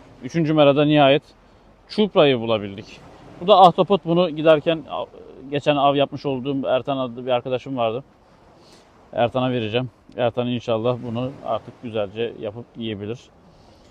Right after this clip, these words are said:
Bu tarz çupraları çekebilmek için <laughs> kanalımı, e, takip etmeyi unutmayın.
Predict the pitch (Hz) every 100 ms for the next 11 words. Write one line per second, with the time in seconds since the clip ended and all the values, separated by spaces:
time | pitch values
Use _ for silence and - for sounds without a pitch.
0 | _ - - - - - - - - -
1 | - - _ - 156 151 190 175 180 151
2 | 185 170 180 190 - _ _ _ - -
3 | 151 165 180 185 170 180 185 175 151 -
4 | 170 156 190 240 254 220 185 - 131 143
5 | 151 156 156 160 92 135 135 135 135 131
6 | 131 131 127 131 131 143 151 139 147 139
7 | 147 - 143 143